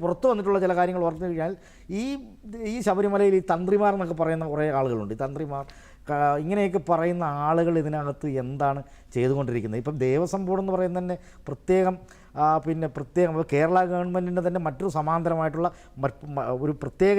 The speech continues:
രീതിയിലുള്ള ഒരു ഭരണ സംവിധാനമാണത് ദേവസ്വം ബോർഡ് എന്ന് പറയുന്നത്. അത്,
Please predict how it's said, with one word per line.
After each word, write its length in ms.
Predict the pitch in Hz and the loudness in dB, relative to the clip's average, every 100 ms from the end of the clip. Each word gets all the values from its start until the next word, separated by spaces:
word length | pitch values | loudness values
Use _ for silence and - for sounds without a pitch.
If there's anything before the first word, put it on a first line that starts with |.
| 170 | 4
രീതിയിലുള്ള 440 | 175 185 196 170 160 156 | 2 2 2 2 2 0
ഒരു 100 | 160 | -2
ഭരണ 160 | 156 175 160 | -2 -2 -4
സംവിധാനമാണത് 560 | 185 196 202 190 131 98 - - - - - 139 | -2 0 2 0 -2 -8 -14 -20 -20 -20 -4 2
ദേവസ്വം 280 | 185 175 185 | 2 2 2
ബോർഡ് 140 | 175 170 | 2 2
എന്ന് 80 | 151 | 2
പറയുന്നത്. 320 | 135 110 98 - | 0 -2 -8 -4
അത്, 100 | 120 | 0